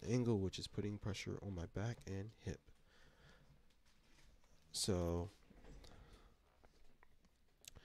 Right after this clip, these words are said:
so this is what we can do. I mean, I really didn't, um, I'm not gonna say I didn't want to do this, but, um, I try to keep things as pure,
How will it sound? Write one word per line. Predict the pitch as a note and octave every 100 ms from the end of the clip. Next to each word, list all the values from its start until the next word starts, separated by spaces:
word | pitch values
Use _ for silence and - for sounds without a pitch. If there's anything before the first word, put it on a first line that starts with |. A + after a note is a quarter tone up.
| - -
so | -
this | A#2 E3
is | D3+
what | A#2+
we | G2
can | G2 F2
do. | E2+ F2 -
I | -
mean, | G#2+ G#2
I | G2
really | A2+ C#3 B2+ - - -
didn't, | - E2 G2 F#2+ F2 -
um, | E2+ E2+ D#2+ E2
I'm | -
not | G#2
gonna | G2+
say | - E2+
I |
didn't | F2 C#2
want | E2 F2
to | F#2+
do | G2 G2+
this, | A2+ - - - - _
but, | G2+ F#2+ -
um, | F#2+ F#2+ F2 E2+ E2 -
I |
try | F2+ C3
to | A#2 G2 - _ _ -
keep | - A#2+
things | - G2+ G2
as | - - - - - _ -
pure, | - A2+ G2+ G#2+ B2